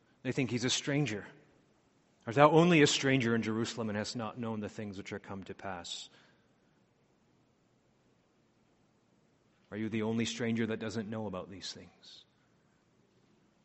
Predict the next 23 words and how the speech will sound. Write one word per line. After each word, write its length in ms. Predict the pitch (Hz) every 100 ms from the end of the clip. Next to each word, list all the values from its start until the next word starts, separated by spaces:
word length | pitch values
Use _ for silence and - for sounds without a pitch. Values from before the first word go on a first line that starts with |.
| _ _ _ _ -
Well, 100 | 104
Jesus 420 | 98 107 98 92
knows, 300 | 107 101 92
doesn't 260 | 98 95 87
he? 220 | 85 80 - _ _ _ _ _ _ _ _ _ _ _ _ _ _ _
Jesus 320 | - 98 98
knows 720 | 110 101 92 87 - - - - _ _ _ -
exactly 480 | 85 101 107 95
what 180 | 85 90
they're 120 | 95
talking 400 | 95 98 92 104
about. 300 | 101 110 120 - _ _ _ _ _ _ _ _ _ _ _ _ _
He's 180 | - 107
not 140 | 101
a 60 | 92
stranger 420 | - 98 98 92
to 140 | 95 95
these 180 | 92
events. 640 | 90 87 80 - - - - _ _ _ _ _ _ _ _ _ _ _ _ _ _ _ _
He's 180 | 104 90
the 80 |
central 360 | 90 98 85 82
figure. 420 | - 90 82 73